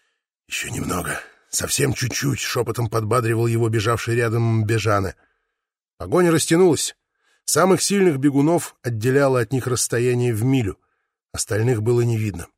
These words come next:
«Солнце садится. Скоро ты сможешь отдохнуть».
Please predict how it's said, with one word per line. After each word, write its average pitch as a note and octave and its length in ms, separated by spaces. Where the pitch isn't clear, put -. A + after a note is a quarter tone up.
«Солнце A2+ 400
садится. A2+ 520
Скоро C3 340
ты B2 100
сможешь A2+ 420
отдохнуть». G2 540